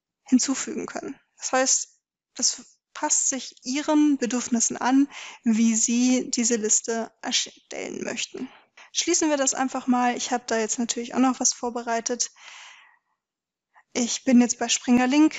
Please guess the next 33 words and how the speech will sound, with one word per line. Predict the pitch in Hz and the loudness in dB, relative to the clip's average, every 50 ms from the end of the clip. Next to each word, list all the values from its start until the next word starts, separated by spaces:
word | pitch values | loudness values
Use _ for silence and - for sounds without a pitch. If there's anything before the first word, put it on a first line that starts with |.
| - - - - - - | -6 -8 -8 -10 -10 -10
Ich | - - | -8 -8
habe | 254 233 240 | -6 -4 0
jetzt | 226 - - | 0 2 0
hier | - 247 226 | 0 0 -2
ein | 226 220 208 | -4 -2 -2
anderes | - 220 240 240 240 247 247 247 - | 0 0 2 2 2 0 -2 -6 -6
Buch | - - 254 247 - | -8 -8 -10 -8 -6
zur | - - - | -6 -6 -4
technischen | - 262 240 - 247 240 - - 247 | -6 -6 -2 0 0 2 2 2 2
Mechanik. | 240 247 - - 277 262 269 269 269 269 269 - - - - - _ _ _ _ _ _ _ _ _ _ _ _ _ _ _ _ _ _ _ _ _ - - | 2 2 0 -2 0 2 2 2 2 2 0 -2 -6 -12 -20 -20 _ _ _ _ _ _ _ _ _ _ _ _ _ _ _ _ _ _ _ _ _ -8 -4
Das | - 233 - - | -2 -2 -2 -2
ist | - 254 196 - - - - - _ _ _ - | -2 -2 -2 -2 -2 -2 -4 -6 _ _ _ -2
im | 254 240 233 233 | 2 2 2 2
Volltext | 220 - - 233 233 233 - 254 240 - - - | 0 0 -2 -2 -2 -2 -4 -6 -4 -4 -4 -4
verfügbar, | 262 233 - - 311 302 _ - 262 254 247 | -6 -10 -8 -8 -8 -8 _ -6 -4 -2 -2
also | 240 233 240 | -2 -2 -4
das | 226 247 - - | -4 -4 -4 -2
ist | 247 - | 0 -2
hier | - - 233 | -2 -2 -2
in | 233 226 | -2 -2
diesem | 220 226 226 233 226 | -2 -4 -4 -4 -6
Fall | 220 - 247 233 | -4 -6 -6 -6
ein | 233 233 - | -4 -4 -2
E-Book. | 254 254 240 - 254 247 - - - - - - - - - - - - - - - - | -2 -2 -2 -2 -4 -4 -6 -10 -20 -18 -18 -16 -16 -18 -18 -18 -20 -20 -20 -20 -14 -12
Ich | - - - | -6 -2 0
würde | 247 247 254 262 | 2 2 2 2
dann | 233 247 240 240 | 2 4 4 4
jetzt | 233 - - - | 4 2 0 -2
einfach | 240 277 - 285 269 269 | -2 -2 -2 -4 -4 -4
auf | 262 - | -6 -6
diesen | - 254 247 254 240 240 | -6 -6 0 2 4 4
Cited-Button | - - - 254 262 - 302 - - - - - - 285 277 269 - | 4 2 0 -2 -4 -8 -10 -8 -6 -6 -6 -4 -2 -2 -2 -2 -4
gehen. | - 277 277 285 294 320 349 | -6 -6 -2 -2 0 -2 -2